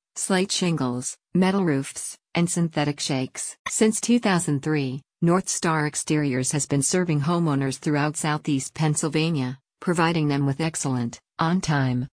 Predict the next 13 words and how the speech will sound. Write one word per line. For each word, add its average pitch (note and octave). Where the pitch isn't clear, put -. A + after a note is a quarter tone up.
and E3+
professional D#3
services. C3
The F#3
team G#3
stands D#3+
by C3
its C#3
work, C#3+
guaranteeing E3+
your C#3
complete D#3+
satisfaction. C3